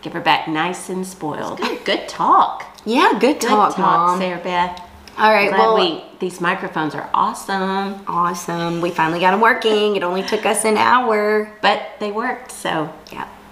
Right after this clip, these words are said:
Speaker 2: Um, well, I do have one more question, and then we're gonna close up. But what's one question you wish I would have asked you,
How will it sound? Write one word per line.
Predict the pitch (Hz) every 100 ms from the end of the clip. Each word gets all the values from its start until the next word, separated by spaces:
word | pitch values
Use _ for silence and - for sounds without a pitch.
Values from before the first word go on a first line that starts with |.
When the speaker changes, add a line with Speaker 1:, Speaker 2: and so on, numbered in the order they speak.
| - - - - -
Speaker 2:
Um, | - 247 240 208 -
well, | 247 -
I | 226
do | 226
have | 254 233
one | 202 220
more | 226 220
question, | - 208 - 202 190
and | - 185
then | 180
we're | 175 175
gonna | 180 175
close | - 170 165
up. | 170 165 - 196
But | 208 185 - - - - - -
what's | - 180 208 294 - - - 208
one | 202 233 240
question | 208 185 - 175
you | 175
wish | 175 170 -
I | 170
would | 165
have | 151 -
asked | 156 160 - 151
you, | 127 107